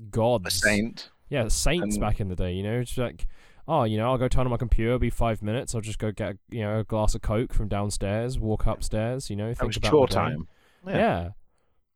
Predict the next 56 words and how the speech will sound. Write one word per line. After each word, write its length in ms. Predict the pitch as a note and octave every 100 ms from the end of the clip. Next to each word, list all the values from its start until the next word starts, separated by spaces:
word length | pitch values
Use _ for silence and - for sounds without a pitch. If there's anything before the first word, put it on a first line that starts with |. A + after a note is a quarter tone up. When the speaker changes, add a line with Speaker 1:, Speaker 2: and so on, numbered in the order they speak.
| -
Speaker 1:
And 140 | G#2+ B2+
then, 160 | C3+ C3
like, 140 | C3
"Oh, 180 | E3 C#3+
you 100 | A#2
know, 220 | A#2 C#3
I'll 40 |
just 160 | C3+ B2+
load 160 | B2+ B2+
up 160 | B2
a 140 | B2 A2
good 180 | B2+
old 220 | A#2 A#2 A2
game 260 | A#2+ B2
of 120 | G#2+ A#2+
Unreal 280 | A#2+ A#2+
Tournament 420 | A2+ C3 A#2+ A#2+ -
two 120 | A#2+
thousand 320 | A2+ A#2 A2+
and 160 | G#2+ G#2
four, 360 | C3 G2 A2 - - _ _ -
and 160 | G2+ A2+
that'll 200 | B2 G#2+
take, 180 | A2 G2+
like, 160 | G2+
another 240 | A2+ B2+ A2+
five 260 | G#2+ G2
minutes." 440 | F#2 F2+ A2 - -
And 120 | G#2+
it's 80 | -
like, 160 | G2 - -
Jesus 360 | - B2 G#2+ -
Christ, 420 | - A2 G#2+ -
man. 120 | D3+
Speaker 2:
But, 340 | - - - - _ _ _ -
but 380 | A#2+ - - -
speaking 300 | C#3 C3 B2+
of 60 |
things 180 | B2 G#2+
that 60 | G2
are 40 |
gonna 160 | G#2 G2
take 200 | G2+ G2+
a 40 |
long 180 | G2 F#2
time, 280 | G#2 E2+ D#2+
the 100 | F2
agenda 320 | G#2 A2+ F2+
this 180 | D#2+ -
week 220 | D#2 -
is 100 | F2 _
pretty 400 | - - G3 D#3+
packed 360 | - - - -
up. 160 | D#2+
Speaker 1:
Oh, 200 | G#2 G2+
yeah. 300 | F#2+ E2 D#2+